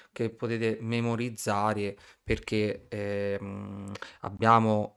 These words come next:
eh, già visto che in diverse, eh, dirette, in diverse lezioni potevano essere utili le potenze. Allora, a questo punto scriviamo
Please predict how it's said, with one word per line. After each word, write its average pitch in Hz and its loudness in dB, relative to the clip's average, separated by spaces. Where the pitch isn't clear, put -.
eh, 98 -4
già 131 6
visto 110 -2
che 101 -4
in 95 -4
diverse, 101 0
eh, 98 -10
dirette, 104 -2
in 98 -4
diverse 101 -4
lezioni 95 -6
potevano 101 0
essere 123 -4
utili 95 -8
le 95 -6
potenze. 92 -10
Allora, 113 2
a - -6
questo 139 -6
punto 95 -10
scriviamo 98 -8